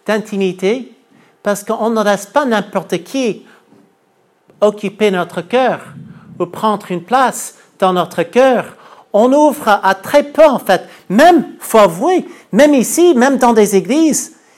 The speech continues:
il y a très peu, même au sein d'une église, à qui on ose ouvrir et partager ce qui est vraiment là. Et Paul savait qu'il n'y avait rien de mieux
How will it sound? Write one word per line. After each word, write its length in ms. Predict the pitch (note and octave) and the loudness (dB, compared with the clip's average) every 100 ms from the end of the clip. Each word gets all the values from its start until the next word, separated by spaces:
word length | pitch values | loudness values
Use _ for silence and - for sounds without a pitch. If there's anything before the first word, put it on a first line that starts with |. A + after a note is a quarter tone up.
| _ _ | _ _
il 60 | A#3 | -2
y 20 | |
a 40 | B3 | -2
très 260 | B3 D#4 | 2 0
peu, 200 | E4 F4+ | 4 4
même 260 | D#4+ D#4 F#4+ | 6 6 8
au 60 | F4+ | 6
sein 200 | - E4 | 4 2
d'une 180 | C#4+ C4 | 4 2
église, 520 | A3+ A#3+ D#4+ D4+ - - - | 2 2 2 0 -8 -20 -6
à 80 | A3 | -4
qui 280 | A3+ D4+ C#4 | -2 -2 -2
on 220 | A#3 A#3 C4+ | 2 4 6
ose 540 | F4+ C#4+ E3 - - _ _ _ _ _ _ _ | 8 6 2 -6 -14 _ _ _ _ _ _ _
ouvrir 600 | G#3+ C4+ A3+ - C#4+ D4+ - | 2 2 0 -2 2 2 2
et 100 | G3+ | -2
partager 1040 | - D4 B3 - A3+ E3 F3+ G3+ G#3+ - _ _ _ _ _ _ _ _ _ | -2 -6 -4 -2 -2 -2 -4 -4 -6 -18 _ _ _ _ _ _ _ _ _
ce 280 | - - G3+ | -16 -8 -8
qui 220 | G3+ G#3 | -6 -10
est 20 | |
vraiment 420 | F3 - F#3+ A3+ | -10 -10 -8 -8
là. 360 | E3 C3+ B2+ A2 _ _ _ _ _ _ _ _ _ _ _ _ _ _ _ _ _ _ _ _ _ _ _ _ _ _ _ _ _ _ _ _ _ _ - _ _ - | -6 -4 -4 -6 _ _ _ _ _ _ _ _ _ _ _ _ _ _ _ _ _ _ _ _ _ _ _ _ _ _ _ _ _ _ _ _ _ _ -20 _ _ -18
Et 60 | |
Paul 300 | - - B3 | -6 2 4
savait 460 | C4 - G#3+ G#3 A3+ | 4 4 4 4 0
qu'il 220 | A3+ G3+ | -2 -2
n'y 100 | G3 | 2
avait 240 | F#3 E3 C#3+ | 4 4 4
rien 220 | E3+ G#3 | 4 4
de 120 | F3+ | 4
mieux 380 | E3 E3+ G3 | 2 4 6